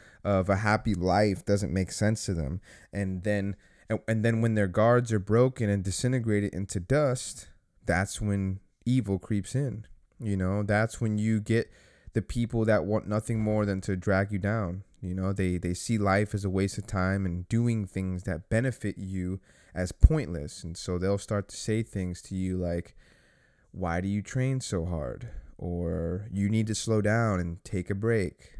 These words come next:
You know, "You can have a cheat meal. You've done well so far." Or, "Just save it for tomorrow. Come out tonight and party." You know, these kind of statements have always been triggering to me for numerous amounts of reasons,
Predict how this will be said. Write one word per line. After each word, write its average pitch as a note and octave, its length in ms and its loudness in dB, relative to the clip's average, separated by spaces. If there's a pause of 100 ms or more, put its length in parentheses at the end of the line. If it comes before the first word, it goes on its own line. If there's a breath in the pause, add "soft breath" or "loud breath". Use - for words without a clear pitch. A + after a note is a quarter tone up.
You F#2+ 140 -10
know, G#2+ 400 -10
"You A#2 120 0
can A2+ 140 -4
have G2+ 300 -2
a G2+ 40 -4
cheat - 360 -10
meal. F2+ 440 -6
You've G2 200 -6
done A2 240 0
well B2+ 280 2
so E2+ 260 -4
far." D2 480 -8 (100)
Or, F2+ 380 0 (500 loud breath)
"Just - 220 0
save C3+ 240 4
it B2 80 -8
for C3 120 0
tomorrow. A#2+ 720 -2
Come A#2+ 180 0
out B2 180 0
tonight G#2 260 -4
and F2+ 140 -8
party." A2+ 500 -2 (760 soft breath)
You F2 100 -6
know, F#2 160 2
these A#2+ 180 2
kind C#3 160 0
of C3 80 0
statements A#2 460 -2
have G2 240 2
always A#2 320 2
been G#2 180 -2
triggering A2+ 640 -2
to F#2 100 -8
me E2+ 260 -2
for E2 520 -4
numerous A2+ 480 0
amounts E2 340 -4
of F2 140 -8
reasons, - 720 -6